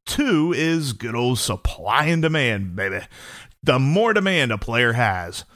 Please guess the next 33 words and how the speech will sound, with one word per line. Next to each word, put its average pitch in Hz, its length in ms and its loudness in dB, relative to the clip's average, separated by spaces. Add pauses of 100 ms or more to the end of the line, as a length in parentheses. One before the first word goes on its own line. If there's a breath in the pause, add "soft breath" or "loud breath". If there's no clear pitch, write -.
(320 soft breath)
the 92 120 2
higher 127 320 4
their 117 160 2
value 107 340 0
goes. 123 380 0
Simply 160 300 2
go 165 120 0
to 156 80 -2
sportstrade 143 760 0
dot 135 260 0
com, 113 280 0
watch 151 280 2
how 196 280 4
it 180 120 0
works, 214 420 4 (520 loud breath)
and 160 180 6
then 131 160 4
sign 131 400 2
up 123 240 2 (160)
to 120 120 2
get 110 180 0
started. 110 420 4
Sign 196 240 4
up 220 100 2
today 120 300 2
at 92 60 -8
sportstrade 147 960 0
dot 135 280 0
com 139 420 2 (380 loud breath)
and 175 160 4
discover 180 380 2
the 151 80 2
fun, 117 480 2